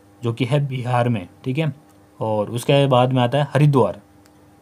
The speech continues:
जो कि है उत्तराखंड में। फिर आता है ऋषिकेश, ऋषिकेश कहाँ पे है, ये भी आपके उत्तराखंड में। तो ये सभी जो, अ, शहर हैं वो गंगा नदी के किनारे बसे हुए हैं, इसीलिए इंपॉर्टेंट है। मेन, मेन बताएं आपको बड़े बड़े।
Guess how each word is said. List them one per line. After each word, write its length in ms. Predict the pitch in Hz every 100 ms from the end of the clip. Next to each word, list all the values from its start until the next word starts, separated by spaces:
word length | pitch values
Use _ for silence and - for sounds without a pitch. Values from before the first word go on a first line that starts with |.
| -
जो 100 | 113
कि 140 | 123
है 180 | 113 120
उत्तराखंड 500 | 101 113 117 135 131
में। 240 | 131 139 - _ _ _ -
फिर 120 | 123
आता 160 | 120
है 80 | 120
ऋषिकेश, 680 | 107 - 143 143 143 143 - _ _ _ _ - _ 113
ऋषिकेश 440 | 110 127 127 123
कहाँ 220 | 123 113 117
पे 60 |
है, 220 | 113 196 - _ -
ये 120 | 113
भी 100 | 117
आपके 280 | 101 101 131
उत्तराखंड 480 | 107 98 92 98 92
में। 120 | 87 95 _ _ _ _ _ -
तो 60 |
ये 280 | 117 147 156
सभी 280 | 151 147 151
जो, 340 | 151 156 156
अ, 340 | 156 131 123 120
शहर 380 | - 117 147
हैं 180 | 143 - - _ 120
वो 80 |
गंगा 260 | 117 120 143
नदी 240 | 131 127
के 100 | 131
किनारे 320 | 127 113 110 117
बसे 300 | 101 - 98
हुए 160 | 90
हैं, 80 | 117
इसीलिए 300 | 110 135 127
इंपॉर्टेंट 420 | 120 113 117 123
है। 100 | 151
मेन, 260 | 190 123 143
मेन 180 | 135 127
बताएं 260 | 113 131
आपको 240 | 131 123 123
बड़े 220 | 113 117
बड़े। 180 | 120